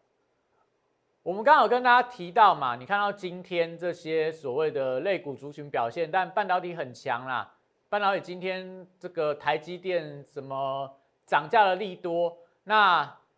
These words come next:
理论上来讲啦，台积电涨价谁受害？联发科会受害嘛。那但是你可以看到昨天整个费半当中，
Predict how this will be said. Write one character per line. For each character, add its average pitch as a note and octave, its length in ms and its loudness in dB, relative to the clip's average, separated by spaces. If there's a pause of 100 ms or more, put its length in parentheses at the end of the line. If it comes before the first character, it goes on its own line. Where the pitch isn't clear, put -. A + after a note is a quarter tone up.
(260)
理 D3+ 160 -8
论 A3 240 4
上 G3+ 220 4
来 D3+ 180 2
讲 C3 240 -2
啦， G#2+ 180 -6
台 C#3+ 160 -2
积 D#3+ 140 -4
电 F#3 160 -2
涨 A#2 260 -6
价 D3+ 220 2
谁 B2 240 -6
受 C3+ 240 -2
害？ B2+ 300 -2
联 B2+ 200 -10
发 C#3 160 -2
科 C3+ 180 -8
会 C#3 120 -6
受 B2 300 -6
害 A#2 240 -6
嘛。 G2 280 -14
那 E3+ 140 -4
但 F#3 180 -4
是 F#3 140 -14
你 C#3+ 100 -16
可 D3+ 120 -10
以 - 20 -6
看 D3+ 80 -6
到 E3 80 -6
昨 C#3 160 -8
天 D#3 220 -8
整 A#2 200 -8
个 A#2 260 -8 (280)
费 G#3+ 160 2
半 F#3 260 2
当 E3 240 -2
中， E3 320 -8